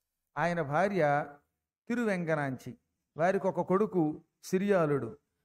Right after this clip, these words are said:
అతడు మహావీర శైవ మతస్థుడు, శివభక్తులకి ఏదైనా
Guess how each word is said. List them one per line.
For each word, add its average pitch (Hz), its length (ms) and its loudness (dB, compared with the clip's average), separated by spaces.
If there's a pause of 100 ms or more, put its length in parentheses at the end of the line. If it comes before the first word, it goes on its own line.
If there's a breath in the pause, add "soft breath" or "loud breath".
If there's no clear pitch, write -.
(160)
అతడు 180 260 0
మహావీర 202 840 0
శైవ 208 340 0
మతస్థుడు, 160 680 -2 (500 soft breath)
శివభక్తులకి 226 920 0
ఏదైనా 233 920 0